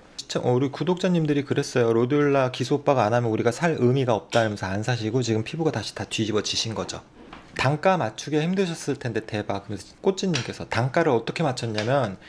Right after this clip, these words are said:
제가 홍보하거나 말하거나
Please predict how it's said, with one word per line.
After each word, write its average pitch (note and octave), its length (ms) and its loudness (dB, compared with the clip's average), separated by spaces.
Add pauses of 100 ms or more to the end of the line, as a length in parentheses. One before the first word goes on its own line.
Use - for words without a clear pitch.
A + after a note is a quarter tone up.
제가 C3 680 2
홍보하거나 F#3+ 640 2
말하거나 A#2 720 0